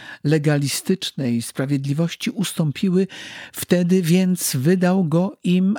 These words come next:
aby go ukrzyżowano. Jest jeszcze jeden szczegół, może kosmetyczny, ale bardzo ważny. Mateusz Ewangelista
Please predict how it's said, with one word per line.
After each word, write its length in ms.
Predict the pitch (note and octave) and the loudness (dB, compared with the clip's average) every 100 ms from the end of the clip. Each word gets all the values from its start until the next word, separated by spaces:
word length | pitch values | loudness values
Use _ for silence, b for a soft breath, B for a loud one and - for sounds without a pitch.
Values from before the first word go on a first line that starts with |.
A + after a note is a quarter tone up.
| - | -2
aby 380 | D3+ D#3+ E3+ | -2 2 0
go 300 | D3+ E3+ F3 - | 2 0 -2 -4
ukrzyżowano. 1040 | F#3 - - E3 E3 D3+ D#3+ C#3+ - - B B B B B B _ _ _ _ _ _ _ _ _ _ | -6 -4 -6 -2 -2 -2 -2 -2 -4 -6 B B B B B B _ _ _ _ _ _ _ _ _ _
Jest 300 | E3 D#3 - | -2 -2 0
jeszcze 520 | D#3+ - - D#3 D#3+ | -2 -2 -4 -4 -4
jeden 440 | A3 D#3+ D#3+ D3+ E3 | -2 0 0 -2 -4
szczegół, 540 | - E3 C3+ C#3+ D3+ | -4 -4 -4 -2 -2
może 580 | C#3 C3+ D3 D#3+ C3+ A#2+ - _ _ _ | 0 0 -2 -4 -6 -8 -12 _ _ _
kosmetyczny, 1000 | C3 - D3 - B3+ - - A2+ A2+ | -10 -2 -4 -2 -8 -8 -8 -8 -6
ale 440 | - D3+ F#3+ A#3 B3+ | -4 -4 -2 -4 -6
bardzo 680 | C3 C#3 E3+ D3 D#3+ F3+ - _ _ | -4 -4 -4 -6 -6 -6 -16 _ _
ważny. 680 | C3+ E3 G#2 G2+ A2+ - C#3 _ _ _ _ _ _ _ _ _ _ _ _ _ - | -4 -2 -4 -6 -8 -10 -12 _ _ _ _ _ _ _ _ _ _ _ _ _ -4
Mateusz 680 | D#3 - F3 F3 - - - | -2 2 0 0 -4 -10 -6
Ewangelista 880 | D3 D3+ C#3+ C#3+ D3 E3 - D#3 | -2 0 0 0 -2 -4 -6 -8